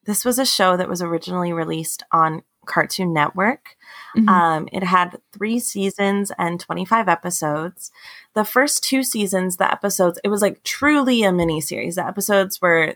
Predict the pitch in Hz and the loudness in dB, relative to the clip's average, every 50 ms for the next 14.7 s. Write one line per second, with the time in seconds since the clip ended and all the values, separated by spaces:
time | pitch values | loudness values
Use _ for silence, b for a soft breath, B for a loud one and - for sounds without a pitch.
0 | - _ - 180 190 208 226 220 - - 185 165 165 180 180 185 180 160 151 151 | -8 _ -4 0 2 2 2 0 2 4 4 4 4 4 0 -2 -4 -4 -2 -2
1 | 147 160 - - - - - - - - _ 180 175 170 165 160 156 151 147 151 | -2 -2 -4 -8 -10 -10 -10 -10 -12 -4 _ 2 4 4 4 4 2 2 -2 -4
2 | 160 185 - _ _ _ _ _ _ _ _ _ - 208 208 208 202 202 190 196 | -10 -14 -16 _ _ _ _ _ _ _ _ _ 0 2 4 4 4 4 2 2
3 | 196 185 180 160 - - - - - 220 233 254 269 302 302 262 220 202 196 190 | 0 0 0 -2 -4 -6 -8 -4 0 0 2 2 2 2 0 0 2 2 4 4
4 | 185 185 180 165 160 - - - _ - 165 160 151 151 151 147 147 - - - | 4 4 2 2 0 0 -4 -8 _ -4 -2 -2 0 -2 -4 -6 -8 -10 -14 -18
5 | _ _ 185 175 175 - 175 165 165 165 156 170 - 202 196 165 - - - - | _ _ -6 -6 -4 -4 -6 -4 -4 -4 -6 -6 -4 -4 -4 -4 -4 -6 -10 -6
6 | 185 170 160 160 165 - - 175 170 180 190 226 214 - 202 190 - - - 180 | -2 -2 -2 -2 -4 0 2 2 2 2 2 -4 -8 -10 -12 -12 -12 -12 -8 -6
7 | 175 170 160 151 147 - - - _ - - B B B B B B B B B | -6 -6 -6 -8 -10 -12 -14 -14 _ -14 -14 B B B B B B B B B
8 | _ _ 185 180 175 160 - - 175 175 170 160 156 151 147 151 170 180 _ _ | _ _ 0 2 2 2 0 -2 -2 -2 0 -2 -4 -6 -8 -12 -16 -20 _ _
9 | _ _ _ _ _ _ _ _ _ _ _ _ - 196 202 214 220 233 269 269 | _ _ _ _ _ _ _ _ _ _ _ _ -6 -4 2 2 2 2 2 0
10 | 247 254 254 262 262 254 - - _ _ _ _ _ _ _ - 208 196 - - | -4 -4 -2 -2 -4 -6 -8 -12 _ _ _ _ _ _ _ -2 -2 -2 -2 -2
11 | _ _ _ _ _ _ _ _ _ _ _ _ _ _ _ _ _ _ _ _ | _ _ _ _ _ _ _ _ _ _ _ _ _ _ _ _ _ _ _ _
12 | - 208 208 - - 262 269 277 254 - 254 240 208 185 190 196 - - - 196 | -8 -8 -6 0 2 2 2 2 0 -4 -6 -8 -4 -2 -2 -2 -2 -4 -2 0
13 | 185 180 170 165 165 - - - 180 - - - 156 143 - - - _ _ 185 | 0 0 0 -2 -8 -12 -10 -10 -10 -8 -6 -4 -4 -4 -4 -8 -14 _ _ -18
14 | 175 - 180 170 165 160 160 160 156 151 147 147 151 160 | -14 -8 -6 -6 -6 -6 -6 -4 -4 -2 -2 -4 -6 -8